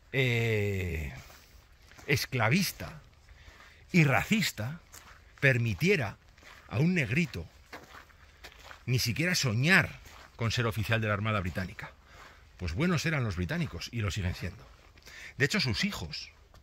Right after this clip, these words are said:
los estadounidenses, los australianos, han sido las comunidades, las sociedades más racistas de las sociedades occidentales, mucho más que la española, mucho más que la italiana o la portuguesa.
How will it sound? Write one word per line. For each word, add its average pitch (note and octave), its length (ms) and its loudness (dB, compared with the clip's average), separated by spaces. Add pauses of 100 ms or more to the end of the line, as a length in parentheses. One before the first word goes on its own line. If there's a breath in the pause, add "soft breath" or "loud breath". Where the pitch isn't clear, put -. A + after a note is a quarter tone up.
(120)
los - 120 -6
estadounidenses, E2+ 800 -6 (340 loud breath)
los F#2+ 160 -4
australianos, F2+ 800 -6 (520 loud breath)
han A#2+ 120 0
sido F#3+ 220 -2
las C#3 160 -2
comunidades, A#2+ 560 -4
las A#2+ 120 -4
sociedades A#2+ 500 -6
más C3+ 320 -4
racistas G#2 760 -6 (460 loud breath)
de A#2+ 100 0
las G#2 100 0
sociedades B2 380 -2
occidentales, A2 800 -4 (100)
mucho B2+ 300 -2
más D#3 160 -2
que B2+ 80 -2
la G#2+ 60 0
española, A2 480 -4 (720 loud breath)
mucho A#2 220 -2
más C#3 140 0
que C3+ 100 -4
la A#2+ 80 -2
italiana B2+ 420 -2
o - 20 2
la A#2 80 0
portuguesa. F2 600 -4